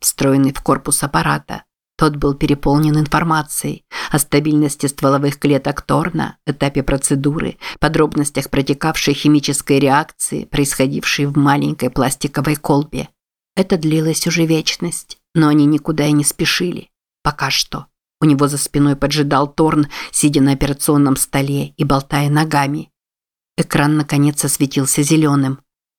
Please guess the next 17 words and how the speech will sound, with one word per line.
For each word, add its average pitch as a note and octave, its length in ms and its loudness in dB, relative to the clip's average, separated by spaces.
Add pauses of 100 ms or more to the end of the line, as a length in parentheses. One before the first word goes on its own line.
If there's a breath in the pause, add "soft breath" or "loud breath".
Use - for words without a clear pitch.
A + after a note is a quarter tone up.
«Раствор E3 440 0
готов. E3+ 540 -4 (200)
Проверьте D3 480 0
параметры». D#3+ 680 -2 (440)
Он F3+ 160 4
быстро E3+ 260 0
просканировал D#3 720 2
заявленные D3+ 640 2
параметры E3 640 2 (360 loud breath)
и D#3 100 2
только D3+ 420 -4
после D3 400 -2
этого D3+ 340 -4
позволил C#3+ 520 0
себе C#3+ 420 -4
удовлетворённо D3 800 0
кивнуть. D3+ 640 -2